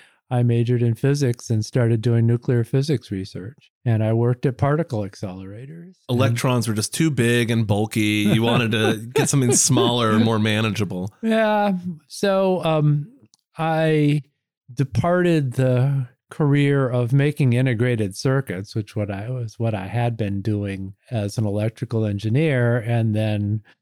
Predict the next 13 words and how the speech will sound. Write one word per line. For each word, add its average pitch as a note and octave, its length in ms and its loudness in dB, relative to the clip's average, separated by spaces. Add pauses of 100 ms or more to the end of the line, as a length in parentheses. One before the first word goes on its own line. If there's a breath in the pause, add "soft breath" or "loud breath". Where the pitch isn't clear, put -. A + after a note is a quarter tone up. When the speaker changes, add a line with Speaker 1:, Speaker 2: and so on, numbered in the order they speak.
Speaker 1:
started A2 540 -2
working G#2 580 -4
with G2 500 -10 (400)
nuclear A2+ 560 0
experiments. G#2+ 920 -4
And B2 220 2 (480)
that B3 200 0
was C4+ 220 0
exciting D#3 720 0
because B2 1000 0 (400)
it C#3 180 -2
took - 260 -4
me B2+ 420 2